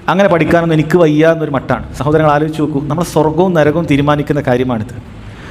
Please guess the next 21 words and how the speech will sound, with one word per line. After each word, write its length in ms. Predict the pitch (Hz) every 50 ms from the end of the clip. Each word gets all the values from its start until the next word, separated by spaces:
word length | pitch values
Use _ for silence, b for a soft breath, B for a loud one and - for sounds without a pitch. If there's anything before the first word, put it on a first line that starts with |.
| B B B B -
നമ്മുടെ 180 | 156 208 220 - 196
സ്വർഗവും 300 | 185 190 190 196 240 240 214
നരകവും 240 | 196 196 190 226 226 226
തീരുമാനിക്കുന്ന 480 | 190 190 208 220 220 214 208 - 208 202 185 180
കാര്യമാണിത്. 460 | 185 202 220 220 220 214 185 151 117 - - - - - B B B B B B B - 151
ഇങ്ങനെ 180 | 180 202 226 226 214
ഒരു 60 | 202 175
ഭിന്നിപ്പുണ്ടാകുമെന്നും 920 | 175 190 220 190 196 190 180 180 185 208 214 220 196 185 180 185 160 127 113 - - - - - - - - - - 139
മുസ്ലിമീങ്ങൾ 440 | 139 131 185 214 226 226 220 202 180
ഒറ്റ 260 | 165 - - - - 226 190 156
ജമാഅത്തായി 540 | 175 175 185 202 214 214 180 202 185 180 170 165
ഒറ്റക്കെട്ടായി 640 | 165 - - 220 202 - 180 - - 202 202 196 190 196 175
പോകുകയില്ല 480 | 175 185 190 226 214 202 185 185 185 208 196 196
എന്നും 200 | 180 185 208 220 233 214 B B B B 160 175
ആയിരത്തി 260 | 220 226 240 226 220 208
നാനൂറ് 260 | 196 202 214 226 220 208
വർഷം 200 | 196 - - 220 214
മുമ്പ് 140 | 208 208 214 202 190
തന്നെ 260 | 190 208 220 208 165 - - - - - - -
നമ്മുടെ 200 | 165 185 220 214 196
നബി 120 | 196 196